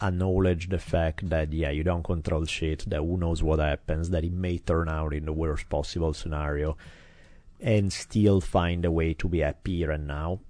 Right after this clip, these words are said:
in this moment, kind of having that, the answer in hopelessness with the defiant mile, smile and raised middle finger. Those are the moments that, the moments when I'm in that mental space,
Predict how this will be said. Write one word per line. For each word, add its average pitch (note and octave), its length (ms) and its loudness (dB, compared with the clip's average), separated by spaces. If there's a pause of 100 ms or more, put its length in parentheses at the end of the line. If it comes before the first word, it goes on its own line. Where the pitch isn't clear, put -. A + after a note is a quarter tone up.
in F2 160 -4
this E2+ 220 -2
moment, F2 520 -2
kind E2+ 200 -4
of D#2 100 -6
having D#2 380 -2
that, D2 460 -4
the C#2+ 840 0
answer D2+ 340 -4
in D2+ 140 -4
hopelessness D#2 640 -2
with - 140 -6
the E2+ 100 -2
defiant D#2 420 -4
mile, D2 300 -4 (140)
smile D#2 340 -4
and D2+ 160 -4
raised D2+ 260 -2
middle D2 300 -4
finger. E2 480 -2 (380)
Those C3 260 6
are C#3+ 120 10
the A2+ 120 2
moments F#2+ 600 2
that, E2 520 0 (1500)
the A#2+ 200 4
moments F3+ 320 6
when C3 120 6
I'm G2+ 140 2
in A#2 160 4
that A#2+ 140 6
mental C#3 320 4
space, C#3 440 0